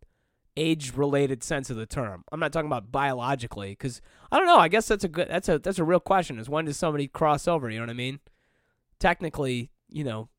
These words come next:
if you're Jewish, it's when you're thirteen. So, you know, some of you are maybe, oh, man, whatever, this doesn't matter. I'm just saying that, you know, you get a boner when you're twelve years old and a boy, it,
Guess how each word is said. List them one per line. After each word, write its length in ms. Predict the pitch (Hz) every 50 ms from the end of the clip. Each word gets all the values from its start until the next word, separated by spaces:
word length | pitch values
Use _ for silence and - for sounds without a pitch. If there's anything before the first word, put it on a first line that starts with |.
| _ _
if 260 | - 147 143 127 117
you're 100 | 143 143
Jewish, 400 | 127 123 160 196 196 175 143 -
it's 140 | 143 - -
when 120 | 156 147 139
you're 120 | 127 120
thirteen. 720 | - - 160 147 139 - _ - 165 180 160 113 98 92 _
So, 500 | _ - - 160 135 131 135 127 123 - - _ _ _ _ _ _ _ _ _ _ _ _ _ _ _ _ _ - _ _
you 100 | - 226
know, 140 | 170 135 143
some 300 | - - 220 226 254 254
of 60 | 220
you 220 | 185 175 165 156
are 220 | 151 143 135 131 117 -
maybe, 400 | - 139 139 143 139 135 131 135
oh, 120 | 147 143 127 -
man, 220 | 175 165 147 131
whatever, 420 | 143 156 147 131 117 107 107 110
this 160 | 117 135 - -
doesn't 240 | 147 123 120 117
matter. 340 | 113 117 113 110 107 98 - - _ _ _ - _ _ _ _ _ _ _ _ _ _ _ _ _ _ _ _ _ _ _ _
I'm 160 | - 202 240 247
just 160 | 220 - -
saying 320 | - 214 208 196 185 170
that, 180 | 170 160 143 - _
you 140 | - 160 175
know, 80 | 175 160
you 120 | 151 160
get 120 | 190 196 170
a 40 |
boner 320 | 135 127 160 170 170 165 156
when 140 | 143 143 135
you're 120 | 131 123
twelve 400 | - - - 165 156 156 147 143
years 220 | 139 139 135 -
old 200 | 147 143 139 127
and 100 | 127 123
a 40 | 123
boy, 500 | 113 - - 143 147 135 123 117 113 110 - _ _ _ _ _ _ _ _ _ _ _ _
it, 180 | 165 170 -